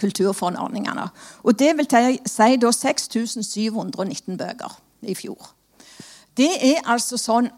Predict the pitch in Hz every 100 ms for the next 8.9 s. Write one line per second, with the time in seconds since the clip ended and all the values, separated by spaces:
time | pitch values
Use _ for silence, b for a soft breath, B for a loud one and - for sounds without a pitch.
0 | 233 - - - 226 262 311 226 - -
1 | 262 - 285 - 254 - 220 220 240 208
2 | 277 - - 247 214 220 226 - - 311
3 | - - - b b b - - 220 254
4 | 254 - 190 202 214 - - - 208 302
5 | - 311 - 214 208 - - 233 294 330
6 | B B - - 208 214 220 - 254 339
7 | - 269 202 214 202 208 214 285 - 202
8 | - 180 208 247 - - 208 254